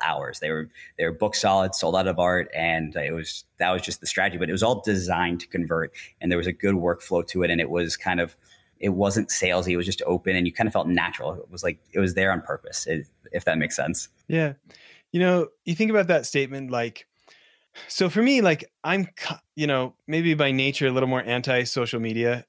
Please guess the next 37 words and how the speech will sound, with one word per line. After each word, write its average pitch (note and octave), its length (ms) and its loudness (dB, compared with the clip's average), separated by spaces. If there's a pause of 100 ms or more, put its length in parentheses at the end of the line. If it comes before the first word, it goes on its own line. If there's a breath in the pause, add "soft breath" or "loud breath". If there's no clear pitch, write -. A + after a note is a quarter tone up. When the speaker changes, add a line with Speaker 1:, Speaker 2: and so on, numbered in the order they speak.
Speaker 2:
I A2+ 160 -4
thought, A2 300 2 (180)
you B2 100 -4
know, A2+ 80 -2
like, G#2+ 280 -2 (120)
t-, A#2+ 100 -8
ten B2+ 280 -2
years C#3 180 2
ago, C#3 260 4
I A#2+ 120 4
wasn't A#2 240 0
really A2+ 180 -2
into G#2+ 140 -6
Facebook. C3+ 560 0 (380 soft breath)
You B2+ 100 -6
know, A2+ 220 0 (200)
lately C3+ 340 2
I B2+ 80 4
thought B2 280 0
that A#2 180 -2 (120)
TikTok C3 420 0
was A#2+ 200 -2
just - 200 -4
for B2 100 -4
thirteen-year-old A2+ 540 -2
girls B2+ 360 2
and A2+ 80 -2
Instagram A#2 460 0
was A2+ 160 -2
for A2 340 -2 (500 soft breath)
college C3+ 360 2
girls C3 260 2
to - 80 -6
take A#2 160 -2
selfies. B2+ 640 0
And, A#2 220 -2
like, A2 240 -2